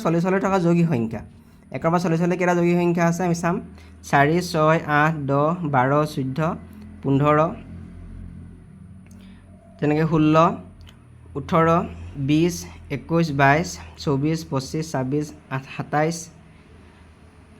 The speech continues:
আঠাইছ, ত্ৰিছ, বত্ৰিছ, তেত্ৰিছ, চৌত্ৰিছ, পঁয়ত্ৰিছ, ছয়ত্ৰিছ, আঠত্ৰিছ আৰু চল্লিছ। একৰ পৰা চল্লিছলৈ পঁচিছটা যৌগিক সংখ্যা আছে।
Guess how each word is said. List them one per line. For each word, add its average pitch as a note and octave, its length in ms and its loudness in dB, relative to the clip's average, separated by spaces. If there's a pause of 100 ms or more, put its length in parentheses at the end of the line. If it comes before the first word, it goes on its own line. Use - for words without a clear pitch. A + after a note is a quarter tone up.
(320)
আঠাইছ, E3 300 2 (100)
ত্ৰিছ, D#3 260 0 (120)
বত্ৰিছ, C#3+ 400 -2
তেত্ৰিছ, D3+ 400 -4
চৌত্ৰিছ, D3 360 -4 (100)
পঁয়ত্ৰিছ, C#3+ 420 -2
ছয়ত্ৰিছ, D#3 300 -4 (200)
আঠত্ৰিছ D3 400 -2
আৰু F3 100 0 (200)
চল্লিছ। B2 300 0 (520)
একৰ D#3+ 180 0
পৰা F3 160 4
চল্লিছলৈ E3+ 420 0 (840)
পঁচিছটা F3+ 500 -2
যৌগিক D3 260 2
সংখ্যা C3 320 0
আছে। A2+ 140 -12